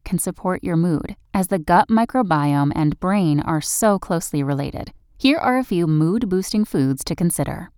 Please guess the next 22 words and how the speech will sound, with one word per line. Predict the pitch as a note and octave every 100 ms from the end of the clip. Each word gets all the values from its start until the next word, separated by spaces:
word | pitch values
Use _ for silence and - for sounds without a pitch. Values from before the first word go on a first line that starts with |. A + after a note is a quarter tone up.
| _ _ A#3
According | - B3+ C4
to | C4 -
Uma | D#3 E3 G3
Naidu, | E3+ C#3+ C#3+ C#3+ G3 -
nutritional | F#3+ - F3 - D#3+
psychiatrist, | - D3+ - G3 G#3+ A#3 A3 - _
chef, | - A#3 A#3+ - - -
and | E3 D3
author | E3 E3+ F3 D#3
of | D3 -
This | F3+ B3 -
Is | G#3 F3+
Your | F3
Brain | D3 C#3 C#3
on | C#3 C#3
Food | A#3 A#3 A3+ B3 _
and | E3 D3 -
Calm | - F#3 F3+ E3+
Your | C#3+
Mind | C#3+ G3+ D#3
with | C#3+ C#3+
Food, | - D3 C#3 F#3